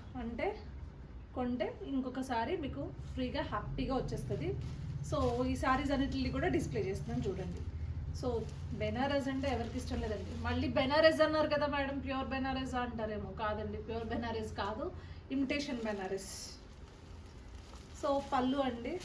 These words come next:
బ్లౌజ్ కూడా అంతే రన్నింగ్‌లో వచ్చేస్తది. శారీ మొత్తం ఇట్లా ఉంటుంది, చాలా బాగుంది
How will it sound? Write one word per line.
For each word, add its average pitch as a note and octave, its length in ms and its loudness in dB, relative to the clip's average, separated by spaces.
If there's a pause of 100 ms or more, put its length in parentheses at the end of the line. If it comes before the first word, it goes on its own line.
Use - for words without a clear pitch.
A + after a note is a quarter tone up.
(1400)
బ్లౌజ్ C#4+ 380 6
కూడా D4+ 160 4
అంతే B3+ 260 4
రన్నింగ్‌లో C4 360 2
వచ్చేస్తది. A#3 500 -4 (100)
శారీ A3+ 260 0 (100)
మొత్తం C#4+ 320 -2
ఇట్లా A3 220 -2 (100)
ఉంటుంది, G3+ 420 -4 (1700)
చాలా A#3 240 2
బాగుంది F3 340 -6